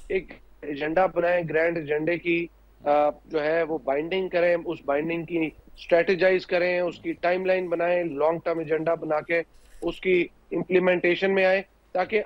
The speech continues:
आइंदा होने वाले जो भी events हैं, कोई election है या कोई भी, अ, transfer of power है, कोई judiciary की powers हैं, कोई establishment का role है, उन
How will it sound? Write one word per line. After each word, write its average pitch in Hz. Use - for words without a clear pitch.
आइंदा 202
होने 196
वाले 208
जो 185
भी 247
events 185
हैं, 180
कोई 180
election 185
है 180
या 175
कोई 175
भी, 180
अ, 160
transfer 170
of 170
power 180
है, 170
कोई 165
judiciary 175
की 185
powers 165
हैं, 170
कोई 165
establishment 190
का 180
role 165
है, 165
उन 247